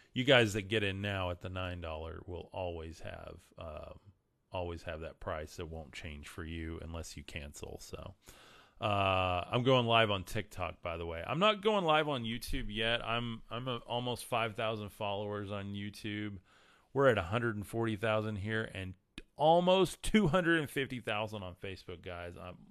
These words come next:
mind-blowing. Um, but when I get to ten thousand on YouTube, which hopefully will be by the end of this year, we will see, God willingly,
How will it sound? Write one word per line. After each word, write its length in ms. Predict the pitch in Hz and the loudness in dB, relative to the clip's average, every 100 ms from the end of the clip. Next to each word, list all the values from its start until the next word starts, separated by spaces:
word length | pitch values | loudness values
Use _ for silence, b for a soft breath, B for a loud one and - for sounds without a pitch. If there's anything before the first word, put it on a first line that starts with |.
| - | -20
mind-blowing. 720 | 101 101 98 92 82 82 85 90 b b b b b b b | -12 -10 -8 -8 -10 -12 -16 -20 b b b b b b b
Um, 460 | 107 113 107 101 - | 2 4 2 0 -4
but 220 | 110 120 | 0 2
when 140 | 135 160 | 2 2
I 60 | |
get 140 | 165 - | 2 0
to 80 | |
ten 260 | 117 139 127 | -4 -4 -2
thousand 400 | 127 120 117 117 | 2 2 0 -2
on 120 | 113 | -2
YouTube, 500 | 110 113 - 123 113 | -2 -4 -4 -4 -2
which 220 | 101 98 | -4 -4
hopefully 420 | 110 104 - 107 101 | -2 -4 -2 -4 -4
will 160 | 95 | -6
be 160 | 90 95 | -6 -8
by 200 | 90 90 | -6 -6
the 160 | 90 | -6
end 140 | 92 92 | -8 -8
of 60 | |
this 200 | 87 - | -12 -10
year, 380 | 104 98 98 98 104 | -8 -6 -6 -6 -6
we 120 | 98 | -6
will 140 | 90 | -8
see, 340 | - 104 95 92 | -10 -8 -8 -6
God 220 | 90 87 | -6 -6
willingly, 600 | 90 90 90 90 92 | -6 -8 -8 -8 -8